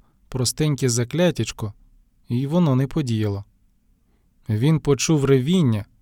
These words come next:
мов би від пущених вод, і дальня частина цитаделі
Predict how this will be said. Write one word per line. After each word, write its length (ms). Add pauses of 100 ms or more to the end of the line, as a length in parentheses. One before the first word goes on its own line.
(200)
мов 260
би 160
від 240
пущених 560
вод, 320 (720)
і 100
дальня 400
частина 680
цитаделі 720